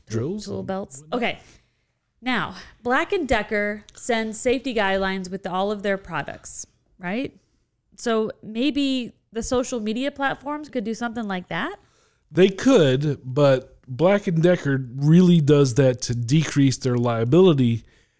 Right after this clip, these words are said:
Speaker 2: in lawsuits. You know, most people take that piece of paper, chuck it right in the trash.
Speaker 1: Yes, but it is the effort.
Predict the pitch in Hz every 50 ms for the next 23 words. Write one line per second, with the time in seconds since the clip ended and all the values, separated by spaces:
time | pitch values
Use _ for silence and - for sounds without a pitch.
0 | _ _ _ _ 139 135 131 131 131 127 120 110 - - 90 82 - - 131 131
1 | 139 135 139 143 151 170 202 202 - - 190 151 165 160 156 143 - - 156 160
2 | 156 - 180 165 147 143 175 175 - - 180 175 190 190 - - _ _ - -
3 | _ - _ _ _ _ - - 139 113 117 - - 110 127 131 123 113 - 107
4 | - - - - - - _ _ _ _ _ _ _ _ _ 190 190 156 131 143
5 | - 339 330 - - - - _ _ _ _ _ - 269 220 208 208 - - _
6 | 208 220 214 247 277 262 220 208 220 - 151 180 - - - - - - - -